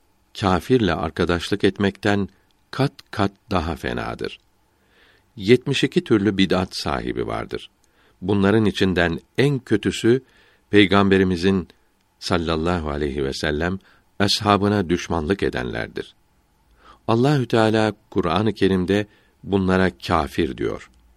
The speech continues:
Sure-i Feth'in son ayetinde mealen, "Senin ashabına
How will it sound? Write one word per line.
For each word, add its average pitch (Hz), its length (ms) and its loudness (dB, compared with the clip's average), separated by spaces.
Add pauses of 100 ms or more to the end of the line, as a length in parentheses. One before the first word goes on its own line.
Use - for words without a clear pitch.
(560)
Sure-i 101 500 4
Feth'in 90 460 -2
son 113 320 -2
ayetinde 85 640 0
mealen, 98 640 -2 (680)
"Senin 107 520 0
ashabına 90 800 0